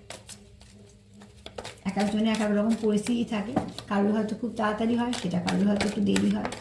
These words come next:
অনেক কিছু নিয়ে। এখানে দেখো আর একটা কার্ড এসে গেছে, ডিভাইন টাইমিং। তোমাদের সম্পর্কের মধ্যে অনেকেই আছে হয়তো টুইন ফ্লেমে, অনেকে আছে স্পিরিচুয়াল কানেকশানে, তার জন্য তারা কিছুতেই চাইছো না যে যাই হয়ে যায় না কেন সম্পর্কটা থাকে। সেখানে বলবো যে ডিভাইন টাইম,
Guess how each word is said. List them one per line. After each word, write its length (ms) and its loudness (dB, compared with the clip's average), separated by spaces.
অনেক 280 0
কিছু 260 -2
নিয়ে। 220 4
এখানে 340 2
দেখো 160 0
আর 200 4
একটা 120 -4
কার্ড 260 4
এসে 260 0
গেছে, 200 0
ডিভাইন 360 4
টাইমিং। 400 0
তোমাদের 260 0
সম্পর্কের 540 0
মধ্যে 340 2
অনেকেই 420 2
আছে 160 -2
হয়তো 240 0
টুইন 220 4
ফ্লেমে, 280 4
অনেকে 280 0
আছে 140 -2
স্পিরিচুয়াল 500 0
কানেকশানে, 560 0
তার 140 2
জন্য 200 2
তারা 200 2
কিছুতেই 500 2
চাইছো 260 4
না 100 2
যে 100 0
যাই 280 2
হয়ে 120 0
যায় 180 -2
না 100 -2
কেন 140 -4
সম্পর্কটা 600 0
থাকে। 320 -2
সেখানে 320 4
বলবো 340 4
যে 80 4
ডিভাইন 280 4
টাইম, 220 -4